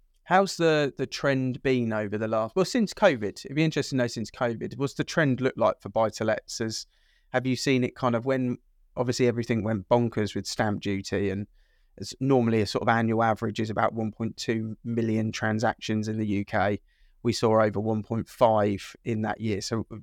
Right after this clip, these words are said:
just generally speaking, transactions were up. Were buy-to-lets up at that time as well or not? How have,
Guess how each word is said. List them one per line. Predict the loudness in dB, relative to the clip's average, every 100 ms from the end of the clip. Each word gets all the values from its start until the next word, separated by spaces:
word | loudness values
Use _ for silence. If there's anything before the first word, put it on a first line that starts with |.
| _
just | -6 -6
generally | 0 2 4 2 0
speaking, | 2 0 0
transactions | -4 -4 -4 -4 -6 -2
were | 0
up. | 0 _ _ _ -10
Were |
buy-to-lets | 4 4 4 0 0 0 0
up | 0 -2
at |
that | -2 -2
time | -2 -2 -2
as | 0
well | 2 2 0
or | -2 -4 -4
not? | -2 -2 -2 -6
How | 0 2 4
have, | 0